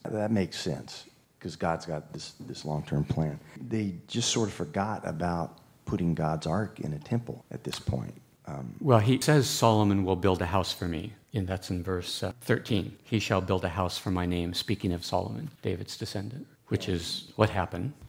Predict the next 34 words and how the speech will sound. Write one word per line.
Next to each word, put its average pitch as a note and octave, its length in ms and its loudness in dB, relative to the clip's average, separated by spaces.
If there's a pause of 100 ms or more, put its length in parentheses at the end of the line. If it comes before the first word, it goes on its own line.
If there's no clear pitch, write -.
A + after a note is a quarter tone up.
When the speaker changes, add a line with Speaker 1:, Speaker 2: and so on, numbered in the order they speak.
Speaker 2:
until F#2 340 0
it - 80 -6
got F#2+ 260 -2 (280)
destroyed. - 380 -8 (1800)
Speaker 1:
So G2 220 2
it's - 140 0
not E2+ 240 4
David's G#2 360 6
kingdom, D2+ 380 4
it's - 140 -2
Solomon's G2 480 0
kingdom. - 400 -10
Speaker 2:
Okay, G#2+ 240 6
yeah, G2 380 4
great A2+ 200 4
question. A2 480 0 (460)
When C#3 120 6
we C3 120 6
get G3 240 2
to A#3+ 80 0
the G#3 120 2
Psalm, A2+ 420 6
uh, C#3+ 100 0 (180)
if C#3+ 180 4
all D#3 160 10
we A3+ 140 8
had F3+ 200 6
to C#3 80 4
go B2+ 200 6
on G2 240 6
was F#2 120 2
Second A#2+ 400 2
Samuel G2+ 520 4
seven - 600 0